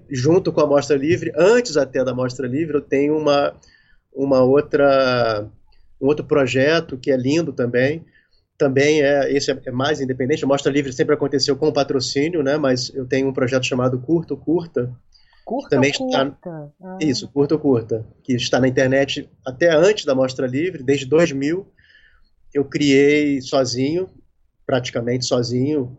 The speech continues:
Speaker 1: chamei dois amigos que sabiam, sabem, sabiam essa questão de fazer site, né? Na época, em dois mil, não era como hoje, que você tem vários mecanismos de fazer site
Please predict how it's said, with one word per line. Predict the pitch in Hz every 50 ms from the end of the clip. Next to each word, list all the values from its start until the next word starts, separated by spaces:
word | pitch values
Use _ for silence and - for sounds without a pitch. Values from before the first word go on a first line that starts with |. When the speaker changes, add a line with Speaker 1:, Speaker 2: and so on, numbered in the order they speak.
| -
Speaker 1:
chamei | - - - 131 117 120 127
dois | 123 135 139 139
amigos | 147 131 127 135 135 131 127 -
que | - -
sabiam, | - - 120 120 131 135 131 113
sabem, | - - 139 139 139 127 120 110
sabiam | - 127 123 127 135 139 139 127
essa | 113 - 123 113 110 110 - - -
questão | 139 123 - - 123
de | 120 - -
fazer | - 117 113 131 123
site, | - - 127 139 170 170 - - 131
né? | 139 160 - - - - - - - - _ -
Na | 135 131 135
época, | 147 151 151 - 151
em | 156
dois | 131 156 160 139 139
mil, | 143 139 139 143 139 135 131 131 - _ _ _ -
não | 135 139 135
era | 135 131 127
como | 127 131 139 135 135
hoje, | 135 147 175 170 -
que | - -
você | - 135
tem | 127 - - 131 131 127
vários | 120 131 131 131 127 120
mecanismos | 135 127 123 135 127 123 127 127 127 127 120
de | 120 -
fazer | - 120 117 131 123
site | - - 135 123 123 120 - - 113 107